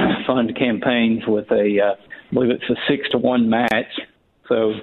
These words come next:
you know, I could get a ten dollar donation and then turn around and get sixty dollars from the taxpayers to put in my campaign coffers. I, I, for the life of me, I don't know.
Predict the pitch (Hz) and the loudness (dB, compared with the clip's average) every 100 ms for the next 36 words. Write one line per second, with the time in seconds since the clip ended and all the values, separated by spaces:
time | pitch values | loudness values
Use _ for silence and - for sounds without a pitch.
0 | - - 117 107 - 110 113 104 139 120 | -14 -4 -2 0 -2 0 0 0 2 2
1 | 117 113 110 110 107 120 117 120 110 107 | 2 2 2 2 2 0 0 0 0 2
2 | 107 104 - - - - - - 131 123 | 0 0 -6 -10 -10 -10 -14 -4 0 2
3 | 113 113 107 110 117 - - - 147 139 | 2 2 2 0 -2 -16 -16 -4 -4 -2
4 | - 117 117 113 113 107 - 120 110 107 | -2 0 2 2 0 -2 -2 -2 0 0
5 | 101 127 117 - 120 107 107 - - 117 | 0 -2 -2 -2 0 2 0 -2 -2 0
6 | 113 95 - 110 107 120 117 98 107 104 | 0 -2 -2 -2 0 2 2 2 0 0
7 | 113 107 - - - - - - - - | 0 -2 -4 -14 -20 -20 -20 -20 -8 -2
8 | - - - - 101 - - - - 143 | -2 -2 -4 -2 -2 -2 -6 -8 -2 0
9 | 120 127 151 143 117 117 110 110 117 131 | 2 2 0 0 2 2 2 2 0 2
10 | 113 110 107 104 | 2 2 2 -2